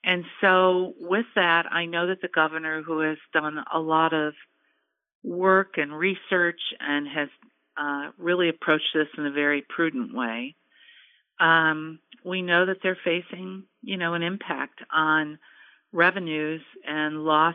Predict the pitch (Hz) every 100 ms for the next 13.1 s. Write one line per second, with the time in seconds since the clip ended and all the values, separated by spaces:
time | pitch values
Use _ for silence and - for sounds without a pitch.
0 | - 160 - 135 135 131 131 - 135 131
1 | - 123 120 - 123 - 127 - 135 127
2 | 127 - 117 - 117 120 120 _ 110 117
3 | _ 123 - - 98 _ _ - - -
4 | - - _ _ 175 170 151 196 190 185
5 | 165 156 143 151 135 - 180 165 156 147
6 | 139 135 131 - - - - 156 - 151
7 | - - - 151 160 185 - 143 135 135
8 | - 139 - 156 143 139 139 139 135 131
9 | 131 - _ _ _ _ _ _ _ _
10 | _ _ _ _ _ 175 160 - 156 160
11 | 160 147 156 143 - 143 160 160 160 -
12 | 135 - 143 139 139 - 139 131 135 135
13 | 127